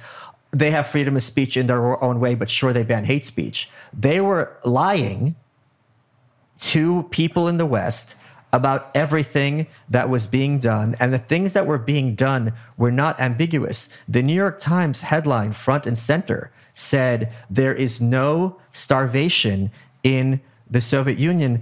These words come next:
The Russians are merely tightening their belts."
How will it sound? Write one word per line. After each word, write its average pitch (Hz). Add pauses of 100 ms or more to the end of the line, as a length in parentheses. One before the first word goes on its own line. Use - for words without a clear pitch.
(160)
The 117
Russians 147
are 127
merely 123
tightening 127
their 117
belts." 156